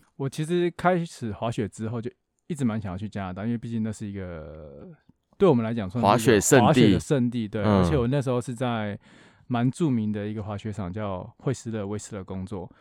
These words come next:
Speaker 1: 所以那边是真的我觉得蛮不错的。然后对我来讲比较特别的是他们的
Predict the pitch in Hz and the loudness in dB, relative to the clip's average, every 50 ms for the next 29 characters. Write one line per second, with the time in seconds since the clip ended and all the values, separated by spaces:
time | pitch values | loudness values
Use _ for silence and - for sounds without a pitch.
0 | _ _ _ _ _ _ _ _ - 131 123 135 135 127 127 123 117 127 120 123 | _ _ _ _ _ _ _ _ -4 -2 -2 0 0 0 0 -2 -2 -2 -4 -4
1 | 120 117 117 113 104 101 95 95 98 104 113 131 151 160 147 139 117 113 107 113 | -2 -2 -2 -4 -4 -6 -6 -8 -8 -8 -4 0 2 4 4 4 2 0 -2 -4
2 | 104 - 135 120 98 90 - - - - _ _ _ _ _ _ _ 127 123 139 | -6 -4 -4 -4 -4 -6 -8 -14 -16 -18 _ _ _ _ _ _ _ -4 -4 -4
3 | - - 240 208 151 120 113 117 127 135 120 107 98 117 131 - - 160 135 107 | 0 4 6 6 6 6 4 0 -2 -2 -2 -2 -2 -2 -4 -2 0 0 0 0
4 | 107 104 101 101 98 - 127 120 113 110 107 98 92 90 - 110 117 120 120 113 | -2 -4 -6 -6 -6 -6 -6 -6 -4 -4 -6 -6 -8 -12 -10 -8 -6 -4 -4 -2
5 | 107 101 95 92 - 95 92 90 90 87 98 - | -2 -4 -6 -6 -8 -10 -10 -10 -10 -12 -12 -14